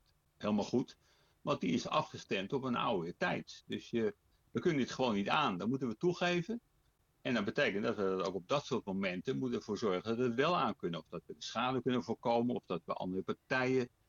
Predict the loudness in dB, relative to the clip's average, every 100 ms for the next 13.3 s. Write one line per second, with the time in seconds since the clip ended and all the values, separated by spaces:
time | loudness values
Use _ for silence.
0 | _ -4 0 2 0 -4 0 0 0 0
1 | 0 -2 -2 0 0 -2 -8 _ _ -20
2 | _ _ 2 4 2 0 2 2 0 0
3 | 0 2 0 0 0 2 2 0 0 0
4 | 2 0 -2 -6 -6 _ _ -4 0 2
5 | 4 2 0 -2 -8 _ _ _ _ _
6 | -2 2 2 4 2 0 2 2 2 2
7 | 4 4 2 0 0 0 0 2 2 0
8 | 0 -2 -2 0 0 -2 -4 -6 -4 -6
9 | -2 -4 -2 -2 0 0 2 0 0 0
10 | -2 0 -2 -2 -6 _ _ _ _ _
11 | -4 0 0 2 0 0 -2 0 -2 0
12 | 2 2 2 0 0 0 0 2 0 2
13 | 0 0